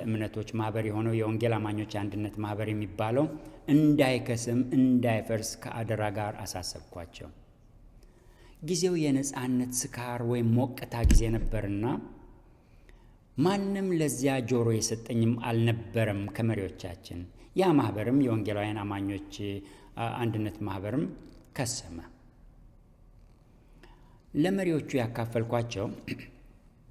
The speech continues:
በምዕራቡ ዓለም፣ በተለይም አዲሱ ጴንጤቆስጣዊነት በተጀመረባት በአሜሪካ፣ በካናዳም ጭምር፣ ጴንጤቆስጣዊ ማለት ጴንጤቆስጣዊ እንጂ ወንጌላዊ አለመሆኑን እና ወንጌላውያን ወይም ኤቫንጀሊካል ህብረቶች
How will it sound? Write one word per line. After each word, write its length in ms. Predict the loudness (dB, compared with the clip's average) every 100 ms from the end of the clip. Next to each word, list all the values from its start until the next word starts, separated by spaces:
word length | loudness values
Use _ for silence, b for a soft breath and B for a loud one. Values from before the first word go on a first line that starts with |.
| -20 -6
በምዕራቡ 480 | 2 4 4 0 2
ዓለም፣ 280 | 4 4 4
በተለይም 440 | 2 0 -2 0 0
አዲሱ 240 | -2 -4 -6
ጴንጤቆስጣዊነት 760 | -4 -4 -4 -6 -4 -4 -4 -4
በተጀመረባት 960 | -6 -2 -2 0 -2 -2 -4 -4 -4 -4
በአሜሪካ፣ 500 | -4 -2 -4 -6 -2 -2 -2 B B
በካናዳም 580 | 0 2 0 -2 -4 -4
ጭምር፣ 300 | -4 -2 -2 -2 B B B
ጴንጤቆስጣዊ 640 | -2 -2 -2 -4 -2 -2 0
ማለት 300 | 0 -2 -6 -6
ጴንጤቆስጣዊ 600 | -4 -4 -4 -6 -4 -2
እንጂ 180 | 0 0 2
ወንጌላዊ 580 | 4 4 2 0 0 0 0
አለመሆኑን 800 | 2 4 4 2 0 0 0 -2 -2 -6 -14 -20 -10
እና 200 | -2 0 0 -2 -6 -16 -20 -20 b b b b -2
ወንጌላውያን 800 | 0 0 0 0 2 2 2 2
ወይም 180 | 2 0
ኤቫንጀሊካል 760 | 0 0 2 2 0 -2 -4 -4 -4
ህብረቶች 580 | -4 -2 -2 -2 -2